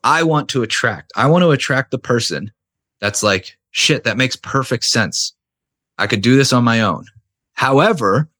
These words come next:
with Mike's help, I can do it optimally. I don't have to guess. I know what I'm getting myself into, and that sounds like something I want."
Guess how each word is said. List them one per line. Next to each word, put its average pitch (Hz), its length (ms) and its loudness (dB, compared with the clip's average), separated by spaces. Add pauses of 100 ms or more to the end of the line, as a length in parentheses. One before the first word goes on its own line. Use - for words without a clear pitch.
(420)
with 139 300 -2
Mike's 110 320 -2
help, - 420 -4 (1000)
I 117 100 0
can 107 180 2
do 92 200 2
it 95 140 -2 (440)
optimally. 101 720 -4 (640)
I 104 80 -2
don't 101 260 2
have - 300 -8
to 110 160 -4 (100)
guess. - 440 0 (100)
I 143 160 2
know 143 400 4
what 151 160 4
I'm 131 180 0
getting 131 260 0
myself 113 540 -2
into, 135 480 0
and 110 160 0
that 135 160 -2
sounds 147 460 2
like 110 180 0
something 107 540 -4
I 90 180 0
want." 135 560 -2